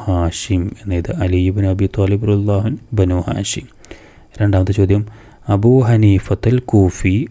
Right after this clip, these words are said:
റളിയല്ലാഹു അൻ. അബൂ ഹനീഫത്തുൽ കൂഫി റളിയല്ലാഹു അൻ, അതിനോട് ഏറ്റവും കൂടുതൽ യോജിക്കുന്നത് ഇതാണ് അതിൻ്റെ ആൻസർ. എന്ത്? താബിഉകളിൽ പ്രമുഖ, ഇപ്പൊ താബിഉകളിൽ പെട്ടവർ, താബിഉകളിൽ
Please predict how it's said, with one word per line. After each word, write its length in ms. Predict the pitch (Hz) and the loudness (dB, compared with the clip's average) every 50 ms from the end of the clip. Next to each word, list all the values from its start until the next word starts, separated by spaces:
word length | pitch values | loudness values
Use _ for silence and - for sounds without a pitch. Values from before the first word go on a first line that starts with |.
| - - - | -10 -6 -2
റളിയല്ലാഹു 760 | 101 95 92 90 85 85 85 82 82 85 82 80 78 - 95 87 | -2 0 2 2 2 0 0 -2 -2 -2 -2 -2 -2 -2 -4 -4
അൻ. 80 | 87 98 107 - - - - - - - - _ _ - 107 | -4 -6 -10 -14 -18 -20 -20 -20 -20 -20 -20 _ _ -4 -2
അബൂ 180 | 101 104 117 127 131 117 | 0 2 4 2 2 2
ഹനീഫത്തുൽ 640 | 117 120 117 113 110 107 107 113 107 - 117 110 107 107 107 | 0 0 0 0 0 0 -2 -2 -2 -2 -2 -2 -2 -2 -2
കൂഫി 380 | 110 104 98 - - 110 101 98 101 - - | -2 -2 -2 -2 -2 -2 -2 0 -2 -2 -2
റളിയല്ലാഹു 560 | 110 101 95 92 90 87 87 90 87 85 92 92 | -2 0 2 2 0 0 0 0 0 -2 -2 -2
അൻ, 60 | 90 92 | -2 0
അതിനോട് 280 | 90 95 95 92 90 95 90 | 0 0 0 0 0 0 -2
ഏറ്റവും 240 | - - 98 92 92 | -2 -2 -2 -2 0
കൂടുതൽ 220 | 92 92 92 90 92 | 0 0 0 0 0
യോജിക്കുന്നത് 580 | 90 90 90 90 98 - - 107 92 92 98 107 139 151 - - - - - - - - - - 110 | 0 0 0 -2 -4 -4 -4 -2 0 2 0 0 -2 -4 -8 -18 -20 -20 -20 -20 -20 -20 -12 -8 -6
ഇതാണ് 260 | 95 92 95 85 85 90 85 | -2 0 0 0 0 -2 -2
അതിൻ്റെ 180 | 85 85 90 87 | -2 -2 -2 -2
ആൻസർ. 340 | 85 85 82 - - 95 90 - 156 - - - - - - - - - - _ _ - - | -2 -4 -6 -6 -4 -4 -2 -2 -4 -4 -8 -16 -20 -20 -20 -20 -20 -20 -20 _ _ -6 -4
എന്ത്? 220 | 90 90 87 87 87 87 87 104 - - - - _ _ _ - - - - | -2 0 0 2 2 0 0 -4 -8 -14 -20 -20 _ _ _ -20 -6 -2 0
താബിഉകളിൽ 1040 | 95 101 104 107 107 107 104 110 113 - 110 - 92 90 - 95 90 87 95 110 139 156 151 - - - - - - - - - - - | 2 4 4 4 4 2 2 2 0 0 0 -2 -2 -2 0 0 0 2 2 2 0 -2 -6 -10 -16 -20 -20 -20 -20 -20 -20 -6 -4 -2
പ്രമുഖ, 720 | 98 92 90 87 85 85 85 85 78 - - _ - - - - 95 92 - - - - 104 | 0 0 0 0 0 -2 -2 -4 -4 -6 -12 _ -16 -12 -4 -2 -2 -2 -2 -4 -10 -12 -12
ഇപ്പൊ 140 | - - 101 - 104 | -6 -4 -2 0 2
താബിഉകളിൽ 640 | 95 92 98 98 110 107 98 92 90 90 98 135 147 - | 2 2 2 4 4 4 4 4 4 2 2 0 0 -2
പെട്ടവർ, 480 | - 101 - - - 85 82 82 85 98 104 120 - _ - - - - - - - - - - - - - - - - - - - - - | -4 -4 -4 -2 -2 0 0 0 -2 -2 -4 -8 -12 _ -20 -20 -20 -20 -20 -20 -20 -20 -20 -20 -20 -20 -20 -20 -20 -20 -20 -20 -6 -2 0
താബിഉകളിൽ 840 | 98 98 95 95 95 95 110 - - 98 95 90 98 90 95 113 156 | 2 4 4 2 2 2 2 2 2 2 2 2 0 0 2 0 0